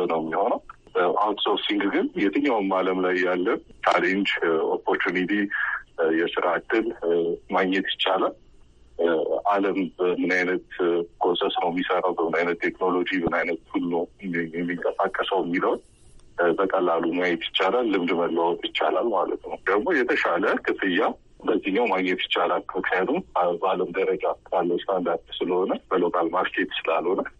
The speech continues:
የተሻለ ክፍያ ያው ከውጭ ምንዛሪ ጋር ተያይዞ የባንክ ብድር፣ የቤት፣ የመኪና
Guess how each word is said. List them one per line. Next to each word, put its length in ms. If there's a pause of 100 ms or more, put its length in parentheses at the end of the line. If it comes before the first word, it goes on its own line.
(500)
የተሻለ 500 (120)
ክፍያ 300 (280)
ያው 240
ከውጭ 560
ምንዛሪ 520
ጋር 180
ተያይዞ 360 (520)
የባንክ 500
ብድር፣ 440 (580)
የቤት፣ 420
የመኪና 400